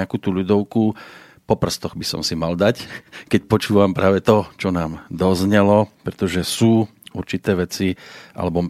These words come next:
teritória, miesta, kam by každý vstupovať asi nemal. Mnohí tam idú, tak povediac, e, cez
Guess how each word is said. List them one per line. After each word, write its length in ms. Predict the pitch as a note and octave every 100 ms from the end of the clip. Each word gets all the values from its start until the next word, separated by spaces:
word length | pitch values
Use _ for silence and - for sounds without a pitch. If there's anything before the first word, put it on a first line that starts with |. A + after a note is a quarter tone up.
| - _ _ -
teritória, 640 | G2 G#2+ G#2 G2+ F#2 F#2
miesta, 720 | E2+ G2 G2+ - - F#2+ F2+
kam 480 | - F2+ F2+ F#2 C2
by 160 | F2+ E2+
každý 320 | F#2+ F2+ F#2+ E2+
vstupovať 480 | - F#2 F2+ F2 F2
asi 240 | - G2
nemal. 640 | E2 F2 F2+ G2 A2 A#2+ _ - - - _
Mnohí 320 | G2+ G#2 A2+
tam 160 | - F#2
idú, 480 | - F#2+ G#2+ A2 A#2 _ _ _ _ _ _ _ -
tak 160 | -
povediac, 480 | - F#2+ F#2 F#2 F2 -
e, 320 | F2 F2+ E2+ - - _
cez 160 | -